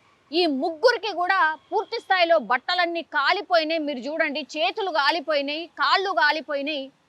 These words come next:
అంత దారుణంగా ఈ హై టెన్షన్, ఆ, తీగలు తగిలి కట్ అయిపోయి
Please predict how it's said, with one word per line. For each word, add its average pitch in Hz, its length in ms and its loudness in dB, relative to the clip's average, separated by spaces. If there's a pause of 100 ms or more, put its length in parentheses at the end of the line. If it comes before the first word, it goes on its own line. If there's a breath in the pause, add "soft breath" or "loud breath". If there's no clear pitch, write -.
(420)
అంత 302 380 0
దారుణంగా 311 920 4 (140)
ఈ 294 160 -4
హై 269 280 0
టెన్షన్, 320 580 -4 (520)
ఆ, 240 180 4
తీగలు 370 680 0 (300)
తగిలి 403 380 2 (540)
కట్ 285 240 4
అయిపోయి 320 560 0